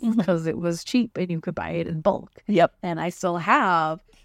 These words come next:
Speaker 2: some of that yarn. <laughs>
Speaker 1: Really? Twenty years later?
Speaker 2: Oh my God.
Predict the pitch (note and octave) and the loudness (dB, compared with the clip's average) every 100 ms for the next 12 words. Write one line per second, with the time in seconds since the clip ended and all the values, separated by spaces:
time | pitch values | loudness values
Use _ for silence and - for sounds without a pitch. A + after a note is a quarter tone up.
0 | _ _ - F3+ E3 D#3 C#3 F3+ G#3 C4+ | _ _ 2 2 2 0 0 4 6 6
1 | A3 - A#3+ D4 D#4 B3+ G#3+ F3+ G3+ - | 2 -4 0 2 4 4 2 0 -2 0
2 | D4 B3+ B3 F4+ C4+ G3+ F#3+ F3+ D3 G3 | 2 2 2 2 2 0 2 0 2 0
3 | G#4+ _ _ _ _ - - F#3+ A3 F#3+ | -2 _ _ _ _ -10 -6 -4 -2 -2
4 | - | -4